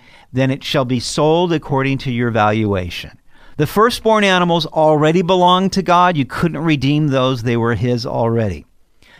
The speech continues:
Nevertheless, no devoted offering that a man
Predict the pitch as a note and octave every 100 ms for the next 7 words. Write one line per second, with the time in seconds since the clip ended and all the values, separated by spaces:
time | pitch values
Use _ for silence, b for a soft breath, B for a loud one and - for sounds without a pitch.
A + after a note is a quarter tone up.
0 | b b D3 F#3 B3 G3+ E3 - D#3+ D#3
1 | D3 B2 A#2 G3 G#3+ F3 C#3 B2 B2 -
2 | C3 C3+ - C3+ B2 A#2+ C3 D#3 E3+ F3+